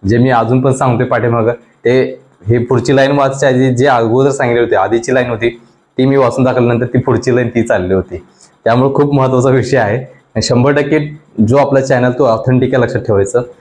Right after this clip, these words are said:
फापट पता-, पसारा काही नसतो, इकडचं तिकडचं काही गोष्टी नसतात. जे ऑथेंटिक आहे, जे ऑफिशियल आहे, तीच इन्फॉर्मेशन तुमच्यापर्यंत पोस्ट करायचं काम आपला चॅनल करत असतो.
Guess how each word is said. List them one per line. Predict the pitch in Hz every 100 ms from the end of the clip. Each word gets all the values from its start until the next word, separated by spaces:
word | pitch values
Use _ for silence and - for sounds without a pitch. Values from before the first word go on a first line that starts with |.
| _
फापट | 131 117 135
पता-, | 135 131 139 131
पसारा | 123 135 131
काही | 131 127
नसतो, | 127 123 135
इकडचं | 113 120 120
तिकडचं | 117 110 110 120
काही | 110 110
गोष्टी | 110 107 113
नसतात. | 107 123 123 - - -
जे | 110
ऑथेंटिक | 117 110 135 139 143
आहे, | 143 131
जे |
ऑफिशियल | 127 - 127 135
आहे, | 131 135
तीच | 127
इन्फॉर्मेशन | 123 117 113 113
तुमच्यापर्यंत | 110 110 107 110 113
पोस्ट | 117 113 110 -
करायचं | 104 104
काम | - 113 95 - _ -
आपला | 98 117
चॅनल | 127 107 107
करत | 107 98
असतो. | 95 - 92